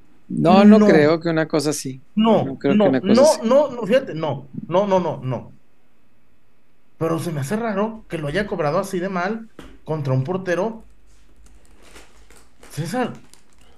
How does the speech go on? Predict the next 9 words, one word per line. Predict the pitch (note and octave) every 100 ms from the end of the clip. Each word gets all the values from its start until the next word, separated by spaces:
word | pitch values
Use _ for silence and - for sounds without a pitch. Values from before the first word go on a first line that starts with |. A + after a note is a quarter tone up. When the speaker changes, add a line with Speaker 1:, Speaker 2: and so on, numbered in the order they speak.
| - - - -
Speaker 1:
Sí, | C3 C3 C3
pateó | C3 C3 D3+
muy | D3+
mal, | D3 C#3+ C#3+
se | -
lo | C3 B2
comió | C3+ D#3
la | E3
presión. | C#3 A#2+ C#3+ D3 D#3